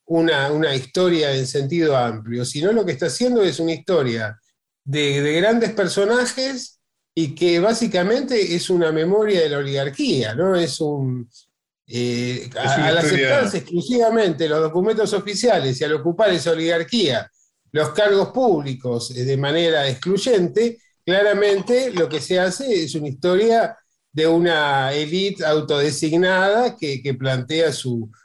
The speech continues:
Speaker 1: su derecho, sus justos títulos para, para ejercer el control y concentrar la propiedad y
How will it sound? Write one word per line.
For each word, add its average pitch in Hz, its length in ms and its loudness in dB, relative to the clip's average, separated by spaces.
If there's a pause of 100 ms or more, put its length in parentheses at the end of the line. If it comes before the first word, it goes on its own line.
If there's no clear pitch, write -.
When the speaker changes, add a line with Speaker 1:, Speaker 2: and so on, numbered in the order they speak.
(140)
Speaker 1:
su 160 280 0
derecho, 190 960 2
sus 139 220 -10 (160)
justos 175 380 -2
títulos 190 500 0
para, 127 420 -2 (300)
para 143 220 0
ejercer 143 420 0
el 147 400 -2
control 165 580 2
y 147 200 -2
concentrar 131 480 -2
la 131 120 0
propiedad 139 720 2
y 110 380 -8